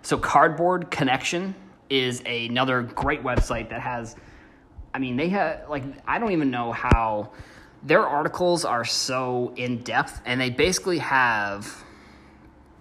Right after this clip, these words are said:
sorry, I'm just making sure, Cardboard, Cardboard Connection. So they're on Instagram, Cardboard Connection. They're always posting about their new articles, but, like, they have, you know, their Instagram here says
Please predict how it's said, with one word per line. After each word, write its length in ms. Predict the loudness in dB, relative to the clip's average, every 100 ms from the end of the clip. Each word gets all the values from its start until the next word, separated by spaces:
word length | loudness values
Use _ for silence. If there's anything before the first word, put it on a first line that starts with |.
| -20 -8
sorry, 220 | -4 -4
I'm 60 | -6
just 100 | -2
making 240 | -2 0
sure, 840 | -4 -4 -2 -2 -2 -2 -4 -6 -6
Cardboard, 1160 | 0 2 2 0 -2 -2 -2 -2 -2 -4 -4 -8 -18 -20 -2
Cardboard 400 | 4 4 4 0
Connection. 440 | 0 -2 -2 -2 -14 -10
So 340 | -4 -4 -4 -10 2
they're 140 | 4 6
on 120 | 4
Instagram, 400 | 0 0 0 0
Cardboard 400 | 0 2 0 -2
Connection. 320 | -6 -6 -2
They're 100 | 0
always 160 | 0 0
posting 400 | 4 4 4 -2
about 200 | 0 -2
their 100 | -4
new 140 | -4
articles, 360 | -2 -4 -6 -8
but, 200 | -6 -4
like, 200 | -4 2
they 160 | 2
have, 460 | 2 0 0 -4 -10 -20 -20 -20 -20 -20 -18 -2
you 100 | 4
know, 300 | 6 6 4
their 200 | 2 2
Instagram 440 | 2 -2 -2 -2
here 240 | 0 2 2
says 380 | 0 -2 -4